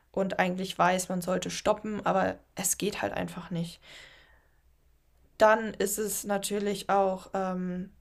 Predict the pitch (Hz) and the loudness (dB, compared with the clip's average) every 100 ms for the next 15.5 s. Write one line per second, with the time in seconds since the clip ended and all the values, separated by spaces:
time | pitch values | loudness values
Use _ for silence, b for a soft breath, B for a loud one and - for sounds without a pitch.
0 | _ _ _ _ _ - - 196 196 214 | _ _ _ _ _ -20 -6 2 2 2
1 | - 214 202 202 - - - _ - 196 | -2 -4 -4 -4 -6 -8 -12 _ 0 2
2 | 208 208 196 190 196 196 196 190 - 190 | 2 -2 -6 -6 -4 -2 -2 -2 -4 -6
3 | 190 190 185 196 185 180 202 208 208 208 | -4 -4 -6 -4 0 4 6 6 2 0
4 | B B B B _ _ 180 190 185 - | B B B B _ _ -2 2 2 2
5 | - 240 247 262 262 - 190 185 180 180 | -2 -4 0 0 0 0 0 2 0 -2
6 | - 196 202 208 196 196 185 180 180 - | -4 -2 -2 -2 -4 -4 -2 2 2 2
7 | 202 190 202 190 190 208 202 202 196 214 | -6 -4 -4 -2 -4 -4 -4 -2 2 4
8 | 208 - 208 - 185 180 208 233 233 208 | 4 0 -6 -4 -2 -2 -2 -2 0 0
9 | 208 214 - 202 208 B B B B B | 0 -2 -4 -6 -6 B B B B B
10 | - - 208 226 208 202 190 196 196 185 | -10 -4 0 2 2 -2 -6 0 2 2
11 | 185 - 190 180 180 175 175 190 220 220 | 0 0 0 0 0 0 2 2 4 4
12 | - 180 175 180 185 196 196 226 208 202 | 4 4 2 0 0 -2 0 0 0 -2
13 | 190 190 190 196 - 185 - 185 170 185 | -4 -2 -2 -4 -6 -6 -4 -4 -2 -4
14 | 180 175 196 196 180 - 208 202 175 180 | -4 -2 -2 -2 -2 -4 -4 -2 -4 -2
15 | 160 180 180 185 | -4 -2 0 -2